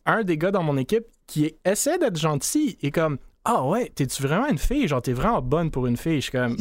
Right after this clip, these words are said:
moi, j'ai répondu, genre, « De quoi tu parles ? Genre, ça, c'était un play incroyable pour n'importe qui. Genre, pourquoi est-ce qu'on parle de son genre, tu sais ? »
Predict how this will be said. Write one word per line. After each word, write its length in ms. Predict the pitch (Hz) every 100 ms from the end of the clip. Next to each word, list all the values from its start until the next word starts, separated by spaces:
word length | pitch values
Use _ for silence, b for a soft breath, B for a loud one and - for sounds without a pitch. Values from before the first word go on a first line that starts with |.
| -
moi, 80 | 247
j'ai 80 | 247
répondu, 400 | 151 151 156 240
genre, « 140 | 196
De 140 | 151 160
quoi 200 | 320 359
tu 160 | - -
parles ? 320 | 302 349 190
Genre, 180 | 180 180
ça, 140 | 370
c'était 200 | - 233
un 160 | 175 160
play 280 | - 262 247
incroyable 460 | 208 - 190 254 247
pour 120 | 160
n'importe 720 | 165 208 240 233 294 - 175
qui. 400 | 156 - 339 330
Genre, 120 | 185 160
pourquoi 420 | 180 160 311 320
est-ce 120 | -
qu'on 160 | 156 143
parle 200 | 175 185
de 100 | 151
son 260 | - 135 123
genre, 320 | 117 226 196
tu 180 | 135
sais ? » 100 | 160